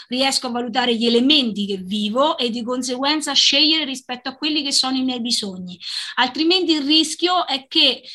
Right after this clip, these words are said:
eh, fa-, eh, prendo delle decisioni e valuto la realtà sulla base dei bisogni esterni, degli altri, non miei.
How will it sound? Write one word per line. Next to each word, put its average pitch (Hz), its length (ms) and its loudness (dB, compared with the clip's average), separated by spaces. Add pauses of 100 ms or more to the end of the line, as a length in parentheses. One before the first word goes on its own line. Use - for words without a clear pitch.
(120)
eh, 240 300 -4
fa-, 247 500 2
eh, 214 80 -2
prendo 302 360 2
delle 254 220 -2
decisioni 311 840 0
e 233 100 -6
valuto 262 380 0
la 226 100 -6
realtà 233 480 0
sulla 262 260 -2
base 302 280 0
dei 254 140 -6
bisogni 320 720 -2
esterni, 190 800 -6
degli 254 300 -2
altri, 202 480 -2
non 262 240 0
miei. 180 500 -6